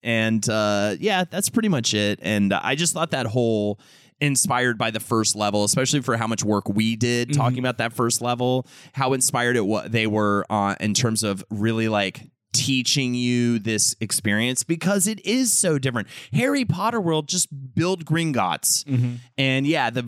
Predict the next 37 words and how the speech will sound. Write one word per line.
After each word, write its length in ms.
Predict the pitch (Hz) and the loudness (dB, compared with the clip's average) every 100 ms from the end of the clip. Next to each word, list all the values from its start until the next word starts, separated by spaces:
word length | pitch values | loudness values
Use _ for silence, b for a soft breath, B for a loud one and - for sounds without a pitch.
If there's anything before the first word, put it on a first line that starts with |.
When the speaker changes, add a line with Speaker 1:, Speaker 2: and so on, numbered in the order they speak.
| 113 | -6
Speaker 1:
wand 400 | 120 139 151 156 | -2 0 0 -2
thing's 320 | 143 135 117 107 | -2 0 2 2
really 200 | 104 95 | 2 2
novel, 420 | 87 87 95 90 | 2 2 2 2
but 120 | 101 | 0
besides 480 | 113 - 127 110 113 | 0 0 0 -2 -2
that, 260 | 120 113 101 | 0 0 0
it's 180 | 98 | -2
just 180 | 117 113 | 0 2
like, 220 | 110 107 | 0 -2
you're 240 | 95 104 127 | -2 2 2
in 140 | 170 | 0
Gringotts, 420 | 185 339 262 147 | 0 0 0 0
you're 220 | 131 139 123 | 2 0 0
in, 240 | 147 127 | -4 0
or 120 | 143 | 0
you're 140 | 131 113 | 0 -2
whatever, 380 | 156 214 110 | 0 0 -2
you're 260 | 107 135 139 | -2 0 0
in 480 | 143 143 147 147 139 B B B B | 0 0 0 -2 -4 B B B B
Harry 160 | 165 170 | -2 0
Potter 360 | 185 175 156 135 | 0 0 0 0
town, 480 | 127 113 95 90 | -2 0 0 2
and 140 | 95 101 | 0 0
it's 540 | 110 - - - - - 117 | 0 0 0 0 -4 -10 -6
really 300 | 123 147 156 | -2 0 0
cool 280 | - 202 220 | 0 0 0
looking, 400 | 107 - 104 107 | -2 -2 -2 -2
but, 200 | 123 87 | -2 0
like, 340 | 113 107 - B B - | 0 0 -4 B B -12
they 440 | 113 131 190 277 | -4 0 2 2
had 320 | 185 170 131 | 0 0 0
to 480 | - 127 110 98 101 - - | 0 2 2 0 -4 -8 -4
teach 580 | - 202 226 - - - | -2 0 -2 -2 -2 0
people 840 | - 190 190 180 170 156 143 131 - _ _ _ _ _ - | 0 -2 -2 -2 0 0 0 -2 -6 _ _ _ _ _ -2
a 160 | 120 | -2
game 720 | 101 127 156 175 107 80 57 | -2 -2 0 0 -4 -8 -12